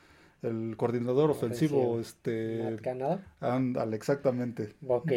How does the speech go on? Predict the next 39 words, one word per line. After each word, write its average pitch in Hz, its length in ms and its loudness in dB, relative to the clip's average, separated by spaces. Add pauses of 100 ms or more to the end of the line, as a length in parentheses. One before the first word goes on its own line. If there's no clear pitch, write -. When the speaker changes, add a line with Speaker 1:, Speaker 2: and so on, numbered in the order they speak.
Speaker 2:
bueno. 131 280 4 (480)
Eh, 123 200 2
victoria 180 380 10
de 131 140 4
Pittsburgh 135 380 4
Speaker 1:
De - 40 -8
Speaker 2:
se 151 140 4
Speaker 1:
Pittsburgh. 131 200 -2
Speaker 2:
cumple. 117 260 -6 (200)
Speaker 1:
Ujú. 143 60 2
Speaker 2:
Siguiente 180 380 8
juego. 202 380 8 (640)
Speaker 1:
<clears throat> - 400 -4
Arizona-Seattle. 170 1040 8 (240)
Speaker 2:
Duelo 147 280 8
divisional. 143 520 6
Speaker 1:
Duelo 151 220 8
divisional. 147 720 6
Habíamos 160 300 4
pronosticado 143 580 2
victoria 156 400 6
de 131 140 4
Seattle 214 420 6 (160)
y 117 420 -4
se 127 200 2
cumplió. 202 400 2 (120)
Speaker 2:
Veinte 165 360 10
a 190 60 12
diez. 285 340 6
Speaker 1:
Veinte 160 240 2
a - 20 4
diez, 165 220 6
sí, 262 240 4
es 220 60 -2
un 254 160 2
partido 214 360 6
donde, 135 280 6
pues, - 160 -12
Seattle 160 640 4